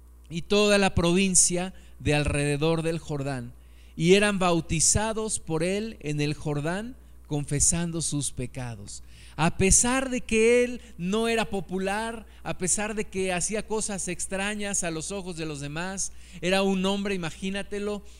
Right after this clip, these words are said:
que te lo encontraras en el desierto, venía comiendo si-, sus, su miel y sus langostas con un vestido de, de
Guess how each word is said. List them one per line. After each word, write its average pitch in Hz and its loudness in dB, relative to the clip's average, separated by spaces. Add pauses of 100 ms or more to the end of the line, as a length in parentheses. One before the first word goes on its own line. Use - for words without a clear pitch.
(120)
que 156 -4
te 170 0
lo 165 2
encontraras 175 -2
en 165 -4
el 151 -4
desierto, 196 -2 (280)
venía 175 2
comiendo 190 0
si-, 165 -4
sus, 156 -2 (160)
su - -4
miel 202 0
y 185 -2
sus 160 -2
langostas 196 -2 (300)
con 175 2
un 190 -4
vestido 190 0
de, 156 -2
de 156 -2